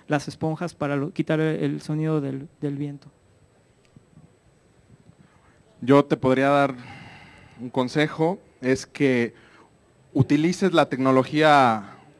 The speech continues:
Speaker 2: o la, o la ausencia de cosas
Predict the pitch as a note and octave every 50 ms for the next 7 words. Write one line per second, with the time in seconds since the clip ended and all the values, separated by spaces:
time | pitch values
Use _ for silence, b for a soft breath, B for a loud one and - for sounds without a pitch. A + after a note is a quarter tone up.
0 | - - _ - B2 B2 B2 A#2+ A#2+ A#2+ A#2+ A#2+ B2 - C3 C3 B2 A#2+ B2 B2
1 | - - D3+ D3+ D#3+ D#3 - E3+ D#3+ C#3+ C#3 A#2+ A#2 A2+ G#2+ - - C3 C3 -
2 | D#3 C#3+ C3+ - -